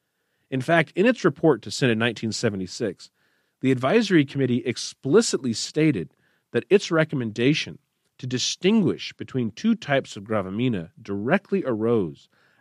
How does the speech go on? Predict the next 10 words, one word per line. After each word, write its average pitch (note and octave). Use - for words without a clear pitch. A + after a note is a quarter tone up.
out B2+
of A#2+
its A2+
reflecting A2+
on G2+
the G2+
two G3+
study C#3+
committee A2
reports F#2